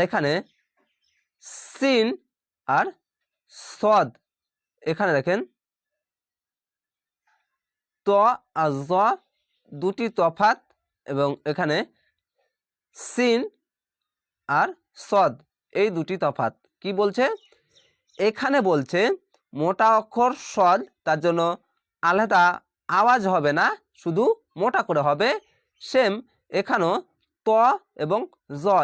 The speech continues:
একই স্থল থেকে মোটামুটি আসছে, তো এটা হচ্ছে জ মোটা অক্ষর, এটি হচ্ছে ত মোটা অক্ষর, তো আলাদা শব্দ, তার জন্য সেম ওরকমভাবেই রূপের মতোই পড়বেন। তো দেখেন, এখানে দেখেন মোটা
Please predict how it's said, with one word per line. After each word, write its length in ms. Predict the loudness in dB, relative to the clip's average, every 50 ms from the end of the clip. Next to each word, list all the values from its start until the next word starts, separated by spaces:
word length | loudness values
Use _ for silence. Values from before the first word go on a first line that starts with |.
| 2 0 -2
একই 180 | -2 -2 -6 -6 -6
স্থল 240 | -6 -4 -2 -2 -2 -2 -2 -4
থেকে 200 | -2 0 0 0 0 -2 -6 _ _ _ _ _ _ _ _
মোটামুটি 560 | -8 -6 -4 -2 0 0 0 0 -2 -2 0 0 0 0
আসছে, 240 | -2 -2 -2 -2 0 -2 -2 _ _ _ _ _ -2
তো 20 | 0 0 0
এটা 160 | 2 2 2 2 2
হচ্ছে 200 | 0 0 0 0 0 0 -2 -2
জ 40 | 0 2 2 2 2 0 0 -4
মোটা 200 | -2 0 0 0 0
অক্ষর, 280 | -2 -2 -2 -2 -2 -2 -4 -8 _ _ _ _ -12
এটি 200 | -10 -4 -2 0 0
হচ্ছে 220 | 0 -2 -2 -2 -2 -2 -2 -6 _ _ _
ত 20 | 0 0 2 2 0
মোটা 200 | -2 -2 0 -2 -2
অক্ষর, 240 | -2 -2 -2 0 0 -2 -6 _ _ _
তো 60 | -6 -2 0 0
আলাদা 240 | 0 2 0 0 0 0
শব্দ, 200 | -2 -2 -2 -2 -2 -2 0 0
তার 120 | 0 0 0
জন্য 140 | -2 -4 -4 -4 -4
সেম 140 | -4 -4 -4 -2 -4 -4
ওরকমভাবেই 520 | -4 -4 -6 -4 -2 -2 0 0 0 0 -2 -2 _ _ _ _ _ _
রূপের 320 | -8 -8 -4 -2 -2 -2 0 -2
মতোই 260 | -2 0 0 0 -2 -2 -6 _ _ _ _ -2
পড়বেন। 380 | -2 0 0 0 0 -2 -2 -4 -8 -14 _ _ _ _ _ _ _ -4
তো 40 | -2 -2 0 -2 -2
দেখেন, 180 | -2 0 -2 -2 -2
এখানে 160 | -2 -2 -2 -2
দেখেন 180 | -2 -2 -2 -4 -6 -10 _ _ _ -8 -6
মোটা 320 | -4 -4 0 2 2 2